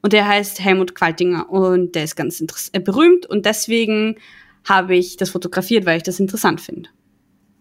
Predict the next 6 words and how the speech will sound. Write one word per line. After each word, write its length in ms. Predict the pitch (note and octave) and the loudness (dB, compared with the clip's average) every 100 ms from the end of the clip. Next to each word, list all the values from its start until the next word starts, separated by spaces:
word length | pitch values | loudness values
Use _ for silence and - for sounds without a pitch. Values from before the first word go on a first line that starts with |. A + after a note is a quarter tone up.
| _ _ | _ _
„Warum 260 | A3 B3+ E4+ | -4 4 4
ist 160 | E4 A#3 | 4 0
der 80 | |
bemüht?“ 640 | G3 G3+ G3+ A3 G#3 G3+ _ - - - _ _ | 0 2 2 2 -2 -8 _ -14 -14 -16 _ _
<laughs> 1080 | - G3 G3+ G3 - _ - - - - - | -6 -4 -8 -10 -14 _ -20 -20 -20 -20 -8
„Ja, 420 | G3+ G3 F#3 F3+ | 2 4 4 2